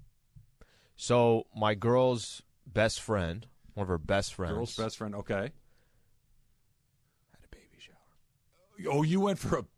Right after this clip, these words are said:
Speaker 2: baby shower. That is a long way
Speaker 1: Why do
Speaker 2: to
Speaker 1: you,
Speaker 2: go.
Speaker 1: don't say it so loud. Why are you saying it so loud?
Speaker 2: Because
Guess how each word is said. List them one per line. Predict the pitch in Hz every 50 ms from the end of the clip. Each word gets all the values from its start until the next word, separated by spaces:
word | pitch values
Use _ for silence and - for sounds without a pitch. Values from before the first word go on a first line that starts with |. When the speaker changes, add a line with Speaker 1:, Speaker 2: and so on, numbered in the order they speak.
| _ -
Speaker 2:
baby | - - 165 208 240 240 175 156 135
shower. | 113 - - 131 113 95 92 107
That | 160 233 269
is | 208 -
a | 123
long | 107 98 104 110 117 143 131 - - 233 240 190 131
way | 127
Speaker 1:
Why | 110 113 135
do | 143
Speaker 2:
to | 156
Speaker 1:
you, | 151
Speaker 2:
go. | 123 151 139 -
Speaker 1:
don't | - -
say | - 170
it | 165 -
so | - 98
loud. | 92 85 80 80 80
Why | 90 95 110 127
are | 143
you | 143 131
saying | - - 147 147
it | 123 113
so | - -
loud? | - 202 80 80
Speaker 2:
Because | - - 240 226 190 151 -